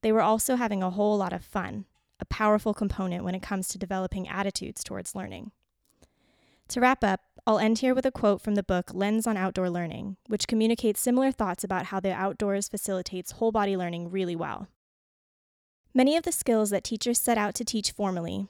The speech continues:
and help children develop occur naturally in the outdoor environment. The outdoors is a space in which children's work and play spontaneously calls upon a broad range of cognitive aptitudes, including measurement, planning, problem solving, and sequencing skills.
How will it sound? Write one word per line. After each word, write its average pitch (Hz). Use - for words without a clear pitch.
and 196
help 208
children 233
develop 190
occur 208
naturally 202
in 180
the 185
outdoor 185
environment. 190
The 226
outdoors 233
is 277
a 302
space 208
in 208
which 202
children's 190
work 202
and 240
play 196
spontaneously 214
calls 196
upon 185
a 175
broad 196
range 185
of -
cognitive 185
aptitudes, -
including 196
measurement, 226
planning, 214
problem 208
solving, 214
and 202
sequencing 202
skills. -